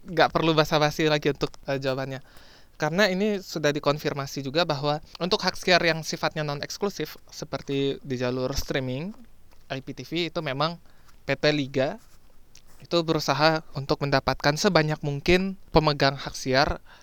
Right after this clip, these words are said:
karena ada beberapa biaya yang harus ditanggulangi oleh P S S I dan P T Liga. Seperti utang P T Liga di musim sebelumnya, itu di kisaran seratus empat puluh enam miliar kalau saya tidak salah. Lalu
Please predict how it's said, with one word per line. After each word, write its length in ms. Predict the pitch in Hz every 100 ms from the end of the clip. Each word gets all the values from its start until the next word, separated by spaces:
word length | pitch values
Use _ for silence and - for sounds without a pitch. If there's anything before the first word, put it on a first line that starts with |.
| - - - - - - -
karena 480 | - 127 156 180 -
ada 240 | 143 156
beberapa 320 | 156 143 143
biaya 320 | 147 139 147 170
yang 80 |
harus 320 | 143 139 143 -
ditanggulangi 800 | 143 135 131 127 135 135 143 156
oleh 320 | 127 135 135
P 160 | 131
S 80 | 127
S 140 | 139 -
I 240 | 135 143 - - - - - - - - -
dan 240 | 139 139
P 80 | 139
T 160 | 139 135
Liga. 320 | 135 127 - - - -
Seperti 640 | - - 131 - 156 151 -
utang 240 | - - 143
P 80 | 143
T 140 | 139
Liga 240 | 135 139 139
di 80 |
musim 240 | 135 131 147
sebelumnya, 640 | - 131 135 156 190 190 - -
itu 160 | - 143 127 - - - - -
di 160 | 135
kisaran 400 | - - 131 135
seratus 400 | 131 139 135 -
empat 160 | - -
puluh 80 | 139
enam 160 | 135
miliar 240 | 135 131 151
kalau 160 | 139
saya 160 | 131 131
tidak 240 | 120 -
salah. 320 | - - 190 - - - - - - - - - -
Lalu 480 | 113 127 135 139